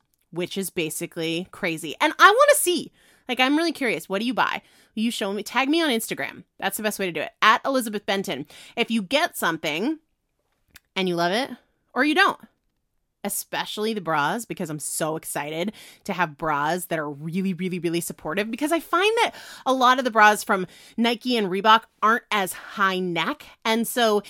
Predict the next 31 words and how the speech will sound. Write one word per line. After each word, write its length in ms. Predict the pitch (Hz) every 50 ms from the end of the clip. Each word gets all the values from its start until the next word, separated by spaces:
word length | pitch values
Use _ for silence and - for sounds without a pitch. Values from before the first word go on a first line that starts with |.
| - - - - _
even 240 | - 311 330 349 415
if 160 | 392 - -
they're, 220 | - 254 226 220 208
like, 320 | 190 175 - - - - _
cute, 500 | - - - 359 381 302 214 190 - - _ _ _ _ _ _ _ -
I 60 | 220
still 460 | 220 - - - - 285 269 277 240
don't 300 | 196 214 226 220 214 -
feel 720 | - - - - 220 214 208 208 202 202 196 196 196 196 - - _ _ _ _ _ _ _ -
as 460 | 202 196 190 185 190 175 165 - - _
comfortable 880 | _ - - - 214 202 208 202 - 214 208 196 214 214 202 202 208 202 - - - - - _ 196
jumping 640 | 180 - - 214 202 196 - 214 208 202 196 202 196
and 280 | - - 185 180 175 175
running 400 | 196 196 196 196 196 196 196 -
and 160 | - 196 170
doing 240 | 190 190 185 180 -
burpees 540 | 202 190 185 - 208 202 196 190 196 180 -
and 120 | - 180 175
box 240 | 180 175 - -
jump 180 | - 202 190 170
overs 540 | 190 185 175 185 180 175 175 175 180 170 -
and 160 | - 180 165
things 200 | - 190 185 -
like 180 | 196 180 - -
that. 280 | 170 165 170 180 180 - - - - - _
Um, 560 | 180 185 185 175 170 160 156 156 156 156 165 - _ _ _ _ _ _ _ _ _ _
but 220 | 190 147 202 190
I 60 | 175
feel 260 | 175 - 208 190 175 165
way, 800 | 156 139 135 147 175 175 175 180 180 180 180 180 180 180 175 -
like, 220 | 170 160 160 -